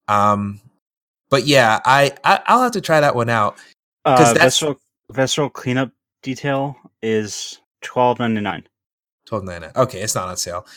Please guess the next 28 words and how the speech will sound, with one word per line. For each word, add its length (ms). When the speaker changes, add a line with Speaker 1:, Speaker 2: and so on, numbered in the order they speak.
Speaker 1:
When 120
it's 160
on 100
sale 300
next, 260
I 100
will 200
probably 320
pick 220
that 160
one 140
up 160
'cause 140
I'm 120
interested 340
in 100
it, 160
but, 280
Speaker 2:
Yeah, 200
Speaker 1:
um, 60
Speaker 2:
because 360
there's 220
a 60
Shadow 260
Warrior 400
level. 360
Speaker 1:
Really? 640
Speaker 2:
Yeah. 280